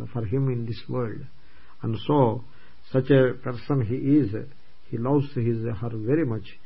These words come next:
I cannot go and tell him that Sita is no more. No way. I, uh, what kind of information it is? He says, "Nivedyamane dosha syat." I am a messenger boy,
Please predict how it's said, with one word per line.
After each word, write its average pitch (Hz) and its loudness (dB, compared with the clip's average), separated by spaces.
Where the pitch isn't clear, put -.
I 120 -2
cannot 120 2
go 131 0
and 120 -2
tell 143 4
him 104 0
that 117 -6
Sita 123 -2
is 110 2
no 107 -4
more. 139 -2
No 110 -4
way. 113 -2
I, 110 -4
uh, 113 -4
what 113 -4
kind 123 2
of 117 -4
information 117 -6
it - -2
is? 165 -2
He 131 6
says, 147 8
"Nivedyamane 120 8
dosha 113 0
syat." 120 -2
I 127 4
am 139 8
a 135 8
messenger 139 2
boy, 104 -6